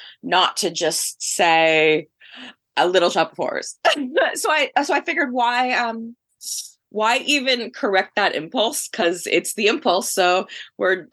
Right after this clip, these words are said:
uh, so Little Shop of Horrors, um, one of, I think, the greatest movie musicals ever created. I think one of the most gorgeous films of the nineteen eighties, which is a very strong thing to say, and just genuinely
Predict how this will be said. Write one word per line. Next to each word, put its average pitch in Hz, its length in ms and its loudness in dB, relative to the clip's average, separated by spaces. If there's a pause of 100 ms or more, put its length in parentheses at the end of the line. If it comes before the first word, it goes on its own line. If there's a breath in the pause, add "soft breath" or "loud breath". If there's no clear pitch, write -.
(100)
uh, 160 200 2
so 170 320 0
Little 151 200 -2
Shop 151 240 -4
of 170 60 -14
Horrors, 160 480 2
um, 139 380 0 (360 loud breath)
one 175 220 0
of, 175 80 2
I 156 180 4
think, 151 340 -2
the 170 100 -2
greatest 196 500 0
movie 175 180 -2
musicals 151 640 -2
ever 202 500 2 (560 loud breath)
created. 240 680 2 (300 loud breath)
I 185 80 4
think 175 180 -2
one 170 160 4
of 156 100 -2
the 160 60 -4
most 147 260 -2 (240)
gorgeous 226 760 2
films 240 560 2
of 190 260 0
the 165 80 -2
nineteen 160 460 -2
eighties, 185 500 -2
which 156 160 -8
is 151 140 -8
a 147 80 -2
very 147 400 -2
strong 143 400 -2
thing 151 180 -8
to 147 60 -10
say, 139 480 2
and 180 180 -2
just 190 280 -6
genuinely 185 1200 0